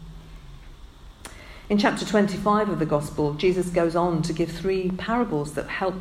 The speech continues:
to, um, enlighten this thinking. There's the ten virgins, who all went to sleep,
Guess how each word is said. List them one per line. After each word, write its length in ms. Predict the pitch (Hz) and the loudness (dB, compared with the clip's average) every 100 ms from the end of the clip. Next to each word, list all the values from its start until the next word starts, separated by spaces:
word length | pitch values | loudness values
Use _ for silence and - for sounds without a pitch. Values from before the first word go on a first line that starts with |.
| - - | -8 -6
to, 380 | - 170 165 170 165 - - - | 0 0 0 -4 -10 -14 -12 -6
um, 520 | 165 160 160 160 - - - - | -4 -4 -6 -8 -10 -8 -10 -2
enlighten 600 | 175 170 190 220 175 151 | 2 4 4 4 0 0
this 180 | 147 - | 0 -2
thinking. 640 | - 240 - 147 135 - - - - - | -2 -2 -2 -6 -6 -10 -12 -14 -14 0
There's 160 | 190 202 | 2 2
the 80 | |
ten 280 | 208 247 226 | 0 2 4
virgins, 680 | 226 247 233 147 139 - - - - - - | 6 4 4 0 -2 -8 -12 -14 -16 -10 2
who 100 | 220 | 6
all 160 | 254 | 8
went 180 | 277 254 | 6 4
to 80 | 233 | 0
sleep, 400 | - 233 147 - | 0 0 0 -4